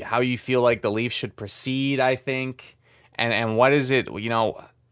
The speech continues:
I know a lot of you guys expected to, to advance this year, that,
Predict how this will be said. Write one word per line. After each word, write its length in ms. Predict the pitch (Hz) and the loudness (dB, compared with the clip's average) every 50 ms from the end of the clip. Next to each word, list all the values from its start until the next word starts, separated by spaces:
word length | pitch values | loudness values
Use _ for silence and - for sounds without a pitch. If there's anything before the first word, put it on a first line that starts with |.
| _ _ _ _ _ _ _ _ _ _ _ _ _ _ _ _ _ _ _ - | _ _ _ _ _ _ _ _ _ _ _ _ _ _ _ _ _ _ _ -4
I 120 | 120 127 | -2 2
know 240 | 135 147 160 165 156 | 4 4 6 6 8
a 20 | |
lot 280 | 139 135 139 139 147 147 | 8 8 8 8 8 6
of 100 | 135 123 | 4 2
you 100 | 123 110 | 0 2
guys 320 | 117 117 117 113 113 104 | 4 4 6 6 4 2
expected 760 | 98 92 - - - - 117 113 117 - - - 95 85 87 | 0 -2 -2 -4 0 2 2 0 0 0 -4 -4 -4 -4 -6
to, 140 | - - 101 | -8 -10 -10
to 260 | - - - 110 98 | -10 -10 -10 -8 -8
advance 500 | 95 85 85 98 101 101 101 101 - - | -8 -6 -4 -4 -2 -2 -2 -4 -6 -10
this 260 | - 101 92 - - - | -10 -10 -10 -8 -6 -6
year, 240 | 95 90 87 80 | -4 -4 -4 -4
that, 220 | 76 87 90 85 | -4 -6 -8 -8